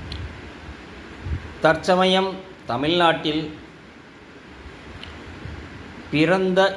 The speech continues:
எந்த ஒரு சமுதாயத்தை சார்ந்தவர்களும் பிள்ளைகளுக்கு திருமணம் செய்வதில் மிகவும் சிரமப்பட்டு கொண்டிருக்கின்றார்கள்.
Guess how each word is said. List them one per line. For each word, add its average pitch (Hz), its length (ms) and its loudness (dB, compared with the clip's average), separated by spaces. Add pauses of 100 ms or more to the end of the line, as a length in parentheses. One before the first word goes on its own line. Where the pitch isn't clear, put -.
எந்த 170 500 4
ஒரு 160 260 2
சமுதாயத்தை 151 880 4
சார்ந்தவர்களும் 131 840 2 (3000)
பிள்ளைகளுக்கு 190 680 4
திருமணம் 175 420 2
செய்வதில் 139 640 0 (680)
மிகவும் 165 680 2
சிரமப்பட்டு 151 640 0
கொண்டிருக்கின்றார்கள். 117 1000 2